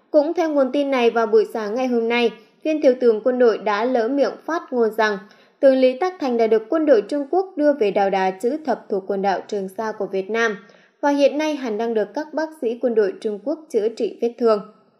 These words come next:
Khi được hỏi là nguồn tin này lấy ở đâu ra, viên tướng này đã ấp úng không trả lời được. Ngay sau đó, Ban Quân pháp Trung ương đã có buổi làm việc với viên tướng này.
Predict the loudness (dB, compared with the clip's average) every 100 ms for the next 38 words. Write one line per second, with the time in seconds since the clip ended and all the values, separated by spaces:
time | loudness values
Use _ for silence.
0 | _ _ _ _ _ -4 2 4 4 2
1 | 4 2 2 0 0 -2 0 0 2 2
2 | 0 0 0 0 -2 -2 -2 -4 -14 _
3 | -4 -2 4 4 2 -4 -4 -2 -2 -2
4 | -2 -2 -2 -2 -2 -2 -6 -4 -2 0
5 | 0 0 -4 _ _ _ -2 -2 0 -2
6 | -2 -2 -4 -4 -6 -4 -8 -4 -2 0
7 | 0 -2 -10 _ _ -6 0 2 2 2
8 | 2 0 0 -2 -2 -4 -2 0 -2 -4
9 | -6 -4 -6